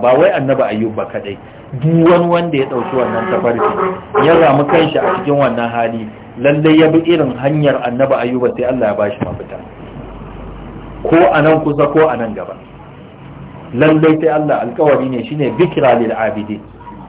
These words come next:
Wasu kuma suka ce, ai, cewa Annabi Ayyub ya ambaci Allah da yaqini, kuma Allah ya amsa masa. Yana wannan halin ya koma ga Allah, bai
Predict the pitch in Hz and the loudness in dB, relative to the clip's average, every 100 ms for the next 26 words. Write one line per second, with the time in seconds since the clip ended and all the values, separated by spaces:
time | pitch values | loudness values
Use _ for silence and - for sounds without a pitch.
0 | - - - 135 160 165 175 175 160 139 | -20 -20 -6 2 2 2 0 2 0 0
1 | 147 - 156 160 156 - - - 180 156 | -2 0 2 2 0 -10 -20 -2 2 4
2 | 151 151 135 165 160 131 131 156 147 - | 2 0 2 4 4 2 2 4 2 0
3 | - - - 117 135 180 175 135 120 - | -10 -18 -12 -4 2 2 2 4 2 2
4 | - 160 165 135 123 123 120 - 165 147 | 0 2 4 2 4 4 2 2 2 0
5 | - 143 139 135 110 107 107 98 - - | 0 -2 0 0 0 -2 -6 -8 -10 -16
6 | - - - - - - - - - - | -20 -20 -20 -20 -20 -20 -20 -20 -20 -10
7 | - 160 180 147 131 135 151 156 156 156 | 0 4 4 4 4 2 0 0 0 0
8 | 131 123 147 135 110 107 113 113 101 - | 0 0 0 0 0 -4 -6 -6 -6 -4
9 | 135 | -4